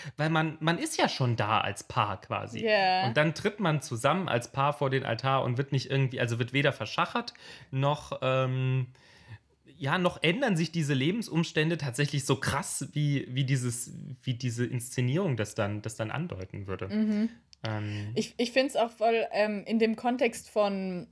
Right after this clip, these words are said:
Speaker 2: von Frauenrechten auch total spannend. Gerade diese Situation von diesem, von dieser Übergabe. Ich hatte vorhin so einen Hirnfurz und hätte beinahe übergeben gesagt. Also es ist eine <laughs> klare Trennung zwischen übergeben und Übergabe.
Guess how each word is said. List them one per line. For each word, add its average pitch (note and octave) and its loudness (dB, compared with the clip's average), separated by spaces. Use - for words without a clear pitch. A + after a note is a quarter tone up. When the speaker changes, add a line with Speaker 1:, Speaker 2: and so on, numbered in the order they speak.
Speaker 2:
von G3 -4
Frauenrechten G3 2
auch G3+ 2
total G#3 0
spannend. A3+ 0
Gerade A#3+ 4
diese A#3 0
Situation A#3+ 0
von A3+ 0
diesem, G#3 0
von A3+ -2
dieser G#3+ 4
Übergabe. G#3 4
Ich G#3 -2
hatte A#3 0
vorhin A#3 2
so A3 0
einen G#3 2
Hirnfurz A#3 2
und A3 0
hätte G#3+ 0
beinahe G#3 2
übergeben G#3+ 2
gesagt. F3+ 2
Also F#3 0
es A3+ -8
ist - -10
eine B3+ 2
<laughs> - -4
klare C#4 2
Trennung - 0
zwischen D4 -2
übergeben B3+ 2
und A#3+ 0
Übergabe. C4 2